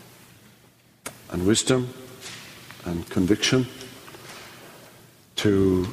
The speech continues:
stand as Luther stood, uh, with the doctrine of justification and say about the exclusivity of Jesus,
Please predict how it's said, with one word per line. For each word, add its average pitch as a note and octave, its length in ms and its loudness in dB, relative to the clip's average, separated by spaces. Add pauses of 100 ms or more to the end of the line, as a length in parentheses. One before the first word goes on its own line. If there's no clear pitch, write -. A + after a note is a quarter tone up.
(140)
stand A#2+ 800 2 (160)
as G2+ 240 2
Luther D#3 360 4
stood, D3 440 2 (400)
uh, G#2+ 140 4
with G#2 160 4
the G#2+ 80 4
doctrine A#2 420 4
of A#2 300 0
justification C3 880 2 (100)
and G2 140 0
say A2 400 4 (540)
about G2 500 0 (580)
the A2+ 120 4
exclusivity B2+ 1300 2
of - 380 -6
Jesus, - 920 0